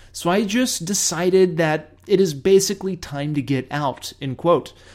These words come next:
Baker clarified that he's not opposed to continuing to consult or pitch in on projects,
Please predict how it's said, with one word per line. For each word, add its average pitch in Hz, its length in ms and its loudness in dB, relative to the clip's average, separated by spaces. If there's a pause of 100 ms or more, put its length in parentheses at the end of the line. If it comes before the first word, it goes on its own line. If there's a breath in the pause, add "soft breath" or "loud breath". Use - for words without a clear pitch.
(340 loud breath)
Baker 185 320 4
clarified 226 640 0
that 175 140 -2
he's 196 300 -2
not 202 200 0
opposed 175 760 -2
to 165 120 -2
continuing 196 680 -2
to 170 140 -6
consult 160 640 -2 (300 loud breath)
or 160 160 2
pitch - 380 -6
in 208 120 -2
on 185 140 0
projects, 202 760 -6